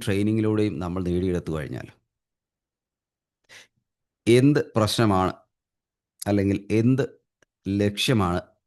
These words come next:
നേടേണ്ടത് എന്ന് കൃത്യമായി മനസ്സിലാക്കുകയും അത് നേടുന്നത് വരെ കൺസിസ്റ്റന്റ് ആയിട്ട് എന്തൊക്കെ പ്രതിസന്ധികളും പ്രതിബന്ധങ്ങളും ഉണ്ടെങ്കിലും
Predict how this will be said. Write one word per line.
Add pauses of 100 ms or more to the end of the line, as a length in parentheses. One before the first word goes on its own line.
(140)
നേടേണ്ടത് (280)
എന്ന് (1120)
കൃത്യമായി
മനസ്സിലാക്കുകയും (560)
അത് (260)
നേടുന്നത്
വരെ (180)
കൺസിസ്റ്റന്റ്
ആയിട്ട് (380)
എന്തൊക്കെ
പ്രതിസന്ധികളും (280)
പ്രതിബന്ധങ്ങളും
ഉണ്ടെങ്കിലും